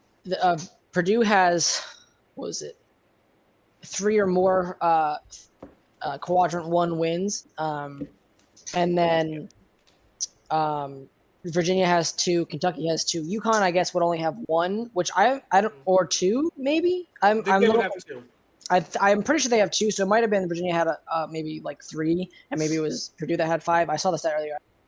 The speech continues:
Speaker 1: Exactly. Point being, um, I wasn't surprised that Purdue was that high. Um, what did surprise me again was Virginia, because although Virginia has quadrant, more quadrant one wins than uconn at this point, they don't have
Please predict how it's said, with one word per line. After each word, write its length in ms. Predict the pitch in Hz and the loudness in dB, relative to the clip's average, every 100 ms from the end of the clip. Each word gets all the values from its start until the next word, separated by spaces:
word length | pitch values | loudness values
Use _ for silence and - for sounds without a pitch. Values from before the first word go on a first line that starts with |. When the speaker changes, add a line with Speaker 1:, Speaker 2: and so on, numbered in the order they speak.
| _ | _
Speaker 1:
Exactly. 380 | - 147 147 151 _ - - - - _ | -16 -16 -14 -20 _ -20 -20 -20 -20 _
Point 240 | - 262 185 | 2 2 2
being, 360 | 190 180 165 - - - _ | 2 0 -2 -8 -20 -20 _
um, 500 | 170 170 165 151 139 _ _ _ _ _ _ _ | 2 2 2 -2 -8 _ _ _ _ _ _ _
I 80 | 202 | 2
wasn't 240 | 214 196 165 | 4 2 -2
surprised 320 | 185 180 165 | 2 2 2
that 160 | 175 | 0
Purdue 240 | - 160 160 | -2 -6 -4
was 220 | 156 156 | -4 0
that 160 | 160 160 | 0 0
high. 320 | 156 185 247 - _ _ _ _ _ _ _ | 2 0 0 -8 _ _ _ _ _ _ _
Um, 340 | 175 165 156 151 | 0 2 0 -2
what 220 | 170 - | -4 -2
did 360 | 185 185 180 - | 0 0 -2 -8
surprise 420 | - 180 165 160 | -4 0 0 0
me 100 | 160 | -4
again 220 | 156 160 | -4 -6
was 160 | 165 - | -6 -10
Virginia, 460 | - - 151 170 202 | -12 -12 -4 -2 -2
because 640 | 165 147 170 165 156 151 - | -2 -6 0 2 2 -2 0
although 280 | 175 175 208 | 2 4 2
Virginia 280 | 185 175 156 | 2 -2 -4
has 600 | - 175 180 175 - - _ | 0 2 2 0 -8 -12 _
quadrant, 420 | 170 170 151 151 - - | 0 0 0 -8 -10 -4
more 180 | 175 | -2
quadrant 720 | 165 - - 170 175 247 160 - _ _ _ | -2 -6 0 2 2 -4 -6 -10 _ _ _
one 320 | 160 165 156 | -4 -4 -4
wins 300 | 151 156 160 | -6 -6 -6
than 200 | - 151 | -6 -6
uconn 380 | 139 147 185 214 | -6 -12 -2 0
at 100 | 220 | 0
this 100 | 226 | -4
point, 320 | - 262 254 - | -4 -6 -6 0
they 100 | 180 | 0
don't 160 | 190 | 0
have 580 | - 185 185 175 170 156 | -2 2 4 4 2 -2